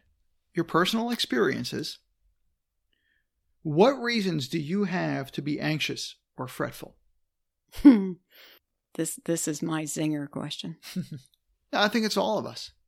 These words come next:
Speaker 1: It
Speaker 2: Yeah.
Speaker 1: really is, you know. But these are the kinds of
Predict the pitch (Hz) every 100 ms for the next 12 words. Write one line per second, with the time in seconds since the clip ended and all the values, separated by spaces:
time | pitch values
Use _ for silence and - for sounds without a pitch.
0 | _ _ - 214 214 202 156 135 - -
1 | 156 165 147 143 147 - _ _ _ _
2 | _ _ _ _ _ _ _ _ _ _
3 | 190 175 214 208 208 - - 160 277 294
4 | 320 - 233 208 202 170 156 -